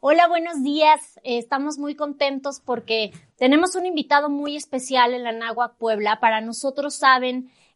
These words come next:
que el Instituto Juan Pablo segundo es parte de la familia Anáhuac, es parte de nuestra historia, de nuestra misión y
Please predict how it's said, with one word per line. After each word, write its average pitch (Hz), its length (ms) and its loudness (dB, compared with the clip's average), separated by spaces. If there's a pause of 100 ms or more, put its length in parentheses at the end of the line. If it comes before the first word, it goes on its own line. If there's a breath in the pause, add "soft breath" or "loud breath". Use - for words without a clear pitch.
que 240 160 4
el 233 80 0
Instituto 254 480 -4
Juan 262 180 -2
Pablo 262 280 0
segundo 240 460 -6
es 233 140 -10
parte 269 420 0
de 240 120 2
la 226 100 -2
familia 220 640 -4 (240 soft breath)
Anáhuac, 226 720 2
es 240 280 -4 (100)
parte 269 640 4
de 220 180 -4
nuestra 220 600 -4
historia, 262 560 2
de 240 120 0
nuestra 220 360 -8
misión 262 600 -2 (360 soft breath)
y 262 760 -2